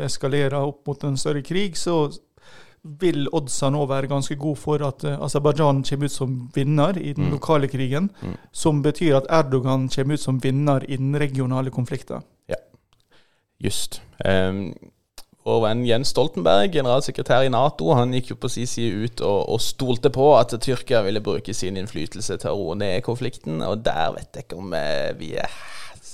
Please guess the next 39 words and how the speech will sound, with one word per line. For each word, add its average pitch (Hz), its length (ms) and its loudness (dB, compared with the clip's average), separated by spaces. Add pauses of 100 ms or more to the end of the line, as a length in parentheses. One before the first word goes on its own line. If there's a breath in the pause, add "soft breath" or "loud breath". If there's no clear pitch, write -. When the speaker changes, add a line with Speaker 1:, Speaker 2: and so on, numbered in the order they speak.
(540)
Speaker 2:
har 180 100 -4 (140)
helt 185 220 -2
samme 127 240 4
tilliten 104 360 0
som 76 160 -4
det, 69 160 0
Jens. - 240 -10 (320 soft breath)
Speaker 1:
For 180 240 4
å 156 260 4
ta 175 180 4
litt, 143 300 0
eh, 139 440 2 (720)
jeg 139 80 -6
holdt 156 160 -6
på - 20 -2
å 139 60 -4
si 143 100 2
voksenopplæring 143 640 2
her. 131 220 0 (100)
Eh, 151 340 2
i 160 60 -2
Norge 156 400 2
tror 165 240 2
vi 143 100 4
av 131 120 4
en 156 60 4
eller 135 120 4
annen 135 140 0
grunn 139 260 0
at, - 140 -6
eh, 151 180 -2
Stoltenberg 131 560 0
i, 135 140 -8 (240)
i - 20 0
nato, 135 460 0 (100)
på 147 100 -8
grunn 143 200 -6
av 147 140 -6
sin 143 200 -6